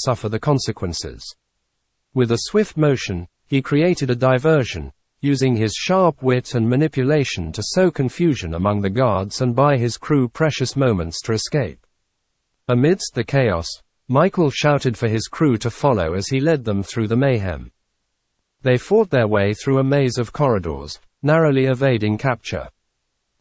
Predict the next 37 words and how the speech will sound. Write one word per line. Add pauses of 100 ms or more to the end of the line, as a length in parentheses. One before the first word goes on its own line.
(420)
In
a
final
desperate
act, (260)
they
burst
through
a
reinforced
door, (220)
emerging
into
the
night
air. (840)
Breathing
heavily, (220)
bruised
and
battered, (300)
the
crew
looked
at
each
other, (340)
a
mix
of
relief
and
disappointment
etched
upon
their
faces.